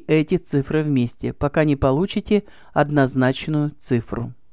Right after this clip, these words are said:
Маленькое дополнение. Дорогие друзья, если у вас еще продолжается работа в камере эмоционального исцеления,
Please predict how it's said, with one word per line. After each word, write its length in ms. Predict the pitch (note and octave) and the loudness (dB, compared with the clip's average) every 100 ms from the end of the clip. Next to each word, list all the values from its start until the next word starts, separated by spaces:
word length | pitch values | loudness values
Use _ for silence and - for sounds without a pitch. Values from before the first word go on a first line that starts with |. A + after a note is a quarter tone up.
| - - - - - | -20 -20 -20 -20 -4
Маленькое 500 | E3 F#3+ A#3 A3 G3 | 4 6 6 6 4
дополнение. 800 | E3+ E3 D#3+ D3+ C3+ B2+ B2+ C3 - - - - - - - - - - | 4 4 4 4 2 2 -2 -6 -12 -20 -20 -20 -20 -20 -20 -20 -20 -8
Дорогие 400 | D3+ E3+ E3 D#3+ | 2 4 4 2
друзья, 580 | C#3+ D3 C#3+ F3+ G3+ B3+ - - - - - - | 2 0 2 4 4 2 -6 -20 -20 -20 -20 -10
если 560 | F3 E3+ F3 - D3 - | -2 4 4 4 0 2
у 80 | D#3 | 2
вас 260 | E3 C#3+ - | 4 4 2
еще 200 | - D#3 | -2 0
продолжается 800 | D#3+ E3+ G3+ - E3+ C#3 - D#3 | 2 4 4 6 6 6 4 2
работа 580 | E3 E3+ F#3+ - F#3+ F3+ | 2 2 2 2 0 0
в 60 | - | 2
камере 480 | G3 F3+ F3+ F#3 - | 4 6 4 2 0
эмоционального 800 | F3+ E3+ - F3 E3+ E3 E3 E3 | -2 0 2 2 4 2 2 0
исцеления, 880 | - E3 - - D#3+ E3 D#3 D3+ | -2 -6 -6 -2 0 2 2 0